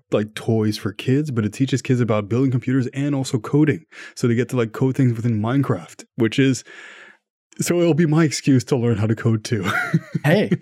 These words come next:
Speaker 2: I, I think that that is the future. I think that learning how to code is gonna be just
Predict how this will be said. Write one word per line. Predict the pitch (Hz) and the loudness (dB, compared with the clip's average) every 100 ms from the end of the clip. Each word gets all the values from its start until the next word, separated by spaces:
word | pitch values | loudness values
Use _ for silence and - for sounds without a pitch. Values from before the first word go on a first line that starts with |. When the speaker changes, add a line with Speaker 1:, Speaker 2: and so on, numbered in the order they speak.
| 214 - - - | 0 -2 -4 -4
Speaker 2:
I, | 165 190 151 | -2 -2 0
I | 165 | 0
think | 220 226 190 | 2 2 0
that | 160 | 0
that | 151 151 | 0 0
is | 143 131 | 0 -2
the | 123 | -4
future. | - 131 113 | 0 0 2
I | 120 | 0
think | 147 175 165 | 2 2 2
that | 151 135 - _ _ _ 127 | 0 0 -2 _ _ _ 2
learning | 147 170 160 | 4 6 4
how | 151 | 4
to | 147 | 2
code | 135 135 135 165 196 - 131 | 0 2 4 4 2 -2 0
is | 123 120 | 0 0
gonna | 123 120 113 | 0 2 2
be | 117 117 110 107 110 | 2 4 4 2 -2
just | 127 117 - | -2 -2 -2